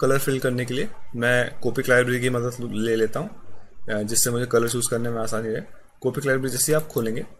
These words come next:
आपको यहाँ पर जाना है, अ, जो आप पेंसिल ग्रे कलर देखते हैं तो उसमें मैं सी फ़ाइव का इस्तेमाल कर रहा हूँ। तो आप चाहे तो ये कलर ले सकते हैं या आप, आपको जो कलर सही लगे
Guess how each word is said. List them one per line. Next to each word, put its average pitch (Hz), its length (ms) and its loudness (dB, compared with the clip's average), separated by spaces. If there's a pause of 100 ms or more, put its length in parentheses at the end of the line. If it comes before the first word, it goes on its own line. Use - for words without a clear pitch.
(540)
आपको 120 280 0
यहाँ 135 240 0
पर 139 180 4
जाना 101 240 2
है, - 60 -6
अ, 107 760 -4 (200)
जो 117 220 0
आप 110 240 4 (300)
पेंसिल 113 420 2
ग्रे 110 460 2 (360)
कलर 110 260 6
देखते 107 360 0
हैं - 100 -4 (460)
तो 135 80 -6
उसमें 160 140 0
मैं 170 80 0
सी 147 240 6
फ़ाइव 151 300 6
का 151 40 6
इस्तेमाल 127 360 2
कर 90 160 0
रहा - 100 -8
हूँ। - 80 -12 (580)
तो 127 60 2
आप 123 100 2
चाहे 135 160 4
तो 131 100 -2
ये 120 140 2
कलर 147 200 4
ले 147 120 6
सकते 151 260 0
हैं 147 80 0
या 143 100 2
आप, 113 500 2
आपको 135 220 2
जो 147 120 4 (120)
कलर 131 180 2
सही 131 340 2
लगे 120 280 0